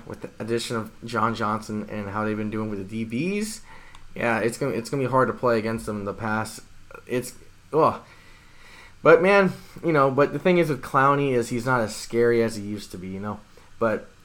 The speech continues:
there is a guy who is as scary as he is, and maybe even more scary, and that's Aaron Donald, 'cause also happened, uh, released yesterday. Aaron Donald got into a bar fight and beat,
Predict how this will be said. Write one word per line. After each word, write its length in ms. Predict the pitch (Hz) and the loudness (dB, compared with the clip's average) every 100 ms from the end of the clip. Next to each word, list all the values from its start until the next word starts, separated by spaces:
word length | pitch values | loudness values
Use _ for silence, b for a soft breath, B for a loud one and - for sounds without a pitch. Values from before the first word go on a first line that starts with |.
| - | 2
there 140 | 135 | 4
is 80 | 214 | 6
a 60 | |
guy 200 | 175 147 | 6 6
who 120 | 143 143 | 6 4
is 160 | 135 | 2
as 300 | - - 151 | -2 0 0
scary 320 | - 156 139 | 0 2 6
as 140 | 131 120 | 6 4
he 80 | 165 | 2
is, 160 | 180 | 2
and 160 | - 196 | 0 2
maybe 220 | 208 190 | 2 2
even 280 | 190 180 156 | 2 0 0
more 240 | 151 165 | 2 2
scary, 420 | 156 - 117 104 104 | 0 0 0 0 0
and 80 | |
that's 240 | 147 170 - | 0 -2 -2
Aaron 220 | 160 175 | 0 2
Donald, 460 | 151 165 175 104 104 | 6 6 6 4 0
'cause 340 | 120 113 120 - | 2 2 -2 -2
also 320 | 151 214 214 | 2 4 4
happened, 500 | 131 131 120 117 113 - | 4 4 4 0 -4 -2
uh, 140 | 120 | 0
released 340 | 107 110 107 - | 0 -2 -4 -2
yesterday. 440 | 127 127 151 160 151 | -2 0 2 0 0
Aaron 220 | 117 196 | 0 6
Donald 280 | 185 190 160 | 8 8 8
got 220 | 156 139 | 6 6
into 220 | 143 135 | 0 -2
a 40 | |
bar 360 | 107 - 127 147 | 0 4 6 6
fight 400 | 147 170 175 - b b b b - | 6 4 4 0 b b b b -8
and 280 | 120 113 113 | -4 -4 -2
beat, 300 | 160 - | -4 -4